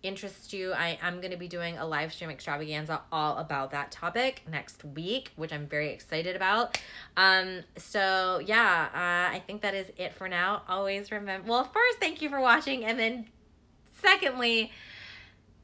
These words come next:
you are beautiful, you are glorious, you are a goddess,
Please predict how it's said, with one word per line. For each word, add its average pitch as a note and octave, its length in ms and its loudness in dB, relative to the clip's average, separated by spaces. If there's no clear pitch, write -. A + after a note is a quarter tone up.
you B3+ 140 0
are A#3+ 80 0
beautiful, E3+ 760 -6
you F#3 220 -8
are G3 100 -2
glorious, D3+ 640 -4
you F3+ 140 -8
are F3 100 -2
a E3+ 100 -4
goddess, D3+ 380 -6